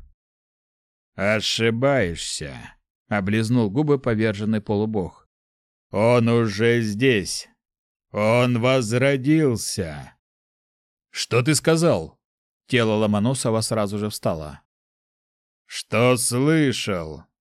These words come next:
жена-убийца?» Гомункул смачно плюнул в сторону клирикроса. «Предатель! Тварь! Крыса! Ненавижу!»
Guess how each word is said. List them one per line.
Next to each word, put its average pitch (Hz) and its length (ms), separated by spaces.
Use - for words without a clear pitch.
жена-убийца?» 104 1800
Гомункул 113 580
смачно 123 440
плюнул 127 340
в 110 40
сторону 117 380
клирикроса. 107 880
«Предатель! 110 1040
Тварь! 107 760
Крыса! 117 1040
Ненавижу!» 113 1500